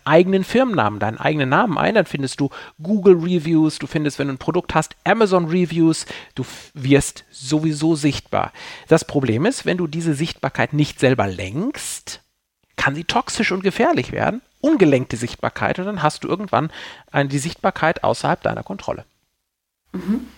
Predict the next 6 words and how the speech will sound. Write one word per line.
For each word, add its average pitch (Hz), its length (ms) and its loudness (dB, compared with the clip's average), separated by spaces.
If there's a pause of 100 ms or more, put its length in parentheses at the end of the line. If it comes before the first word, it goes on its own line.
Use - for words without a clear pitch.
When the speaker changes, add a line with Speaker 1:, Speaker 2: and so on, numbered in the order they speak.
(220)
Speaker 2:
Okay, 190 460 -6 (260)
ja, 185 80 -14
nochmal 190 260 -4
ganz 190 320 -2
wertvoll. 180 580 0 (680)
Ja, 285 360 4